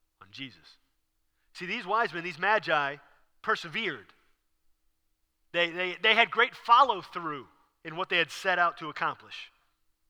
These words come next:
So they offered to Jesus. Offering to Jesus requires perseverance. Offering to Jesus also requires planning.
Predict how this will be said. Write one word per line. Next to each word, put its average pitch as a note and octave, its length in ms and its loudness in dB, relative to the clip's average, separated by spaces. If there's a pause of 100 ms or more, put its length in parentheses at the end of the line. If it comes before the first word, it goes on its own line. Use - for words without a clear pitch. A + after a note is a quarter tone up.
(760)
So - 120 -18
they E3 100 0
offered F#3 380 4
to G3 40 -12
Jesus. D#3+ 380 -10
Offering G#3+ 260 4
to G3+ 80 -14
Jesus F#3+ 240 -12
requires E3 460 0 (400)
perseverance. E3 800 -6 (480)
Offering A#3+ 260 6
to A3+ 60 -8
Jesus A#3 280 -4
also A3 280 0
requires G3+ 400 -2
planning. D3 380 -6